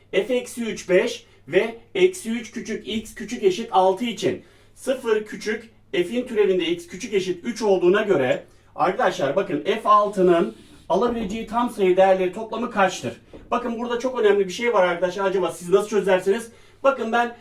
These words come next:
önce bir yorumlayayım. Farklı bir yoldan daha çözeyim arkadaşlar. İki çözümümü de görün. Bakın burada sürekli artan ve türevlenebilen bir fonksiyon. Hemen koordinat sistemimi çizsem.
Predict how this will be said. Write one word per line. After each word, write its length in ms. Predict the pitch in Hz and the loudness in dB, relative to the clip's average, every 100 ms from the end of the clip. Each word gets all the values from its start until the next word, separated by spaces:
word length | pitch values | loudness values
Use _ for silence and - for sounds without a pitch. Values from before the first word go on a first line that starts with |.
| - 202 | -12 0
önce 340 | 226 262 233 | 0 0 -4
bir 80 | 226 | -4
yorumlayayım. 560 | 220 233 240 233 226 - | 0 2 2 0 -4 -2
Farklı 320 | 202 202 226 | -2 0 -4
bir 40 | |
yoldan 340 | 226 220 214 208 | -2 2 2 4
daha 220 | 214 240 | 2 0
çözeyim 340 | 196 151 175 | -4 -2 -2
arkadaşlar. 520 | 170 165 170 226 233 - - - | -2 -2 -4 -4 -6 -8 -18 -20
İki 240 | 226 262 | -12 -8
çözümümü 500 | 240 208 185 196 180 | 0 0 2 0 0
de 60 | 151 | -2
görün. 420 | 147 233 196 226 - - - | 0 6 6 4 -12 -20 0
Bakın 300 | 269 226 220 | 0 0 0
burada 460 | 277 214 202 247 - _ | 0 4 2 2 -8 _
sürekli 640 | - - 285 269 - 180 165 | -16 -8 -4 -4 -4 -4 -2
artan 640 | 175 208 226 240 262 247 | 0 0 0 -2 -2 0
ve 100 | 247 | -2
türevlenebilen 840 | 208 208 202 202 196 196 214 214 | 2 2 4 4 4 2 2 2
bir 80 | 180 | -2
fonksiyon. 440 | 175 143 - 131 | -2 -4 -4 -6
Hemen 360 | 151 269 226 220 | -2 0 0 0
koordinat 480 | 226 226 214 240 233 | 2 2 2 -4 -4
sistemimi 420 | 185 170 202 220 | -6 -4 -4 -6
çizsem. 540 | 185 170 - 175 - | -10 -10 -2 -2 -2